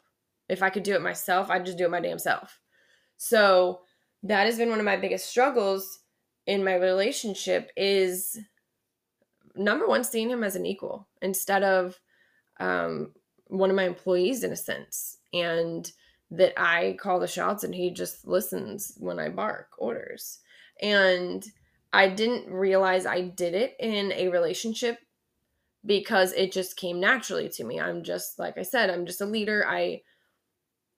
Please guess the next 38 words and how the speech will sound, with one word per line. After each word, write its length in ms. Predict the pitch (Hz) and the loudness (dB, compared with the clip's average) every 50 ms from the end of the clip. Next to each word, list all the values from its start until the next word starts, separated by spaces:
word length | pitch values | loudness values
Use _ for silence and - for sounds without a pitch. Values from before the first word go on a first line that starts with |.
| _ _ _ _ _ _ _ _ | _ _ _ _ _ _ _ _
you 120 | - 190 175 | -2 0 0
know, 120 | - 185 | 2 0
that's 240 | 185 190 - - - | 0 -2 -2 -4 -6
just, 300 | 208 202 - - - _ - | -8 -10 -10 -12 -16 _ -6
that's 300 | 185 190 185 - - - | -4 -2 -2 -2 -4 -4
just 180 | 208 208 202 | -6 -6 -2
my 160 | 202 196 196 190 | -2 0 0 0
natural 680 | 185 190 190 180 - - - - 202 196 190 190 185 | 0 2 0 0 0 -2 -6 -4 -2 0 2 2 2
way 380 | 190 185 180 185 180 175 - - | 4 4 4 4 4 2 -2 -2
of 340 | - 170 170 170 165 165 - - | -2 -2 0 -2 -2 -6 -12 -14
handling 460 | 196 185 185 180 180 175 170 156 - | -10 -6 -4 -2 -2 -2 -4 -6 -6
things. 320 | - - - - - - - | -10 -12 -12 -12 -12 -8 -4
And 160 | - 190 196 | -2 0 0
that's 160 | 190 - - | 0 -2 -4
clearly 360 | - - 233 233 247 233 220 | -4 -2 2 2 4 4 2
not 220 | 208 202 208 208 - | 2 2 2 0 -2
the 60 | - | -6
correct 400 | - - 175 170 165 - - - | -8 -4 -4 -4 -4 -4 -8 -10
way 100 | - - | -12 -12
to 80 | - - | -10 -6
handle 280 | 180 196 202 151 - | -4 -4 -4 -4 -6
things. 460 | - - - - - 214 - - - - _ _ _ _ _ _ _ _ _ _ _ _ - | -8 -10 -12 -12 -14 -14 -14 -16 -16 -18 _ _ _ _ _ _ _ _ _ _ _ _ 2
And 180 | 202 202 196 | 4 4 6
I've 180 | 190 185 180 180 | 4 2 2 2
learned 260 | 185 185 185 190 185 | 4 4 4 4 2
that 140 | - - - | 0 -4 -6
the 80 | 165 | -8
hard 280 | 165 190 190 214 214 - | -4 0 2 2 2 2
way, 360 | - - 85 - 214 208 - _ - | -2 -4 -4 -4 -6 -6 -10 _ -2
but 320 | - 208 202 180 180 156 - - - _ _ _ _ _ _ _ _ _ _ _ _ _ _ _ _ _ _ _ _ _ _ - | 2 6 6 6 6 4 2 -6 -16 _ _ _ _ _ _ _ _ _ _ _ _ _ _ _ _ _ _ _ _ _ _ -4
we've 360 | 185 190 214 202 202 190 185 | -2 0 2 2 0 0 0
gone 520 | 202 196 190 196 196 190 190 185 185 180 | 2 2 4 4 4 4 4 4 2 2
the 100 | 185 180 | 2 2
roller 240 | 175 185 190 208 208 | 2 4 4 4 2
coaster 420 | 202 202 185 180 - - 180 180 175 | 0 -2 -2 -4 -2 -2 -2 -2 -2
of 80 | 170 | -2
emotions 600 | 175 170 175 180 185 185 - 185 175 175 170 - | -2 -2 0 0 -2 -2 -4 -6 -6 -6 -8 -10
from 520 | - - 185 - 170 175 175 175 170 180 | -6 -2 -2 0 0 0 -2 -4 -8 -10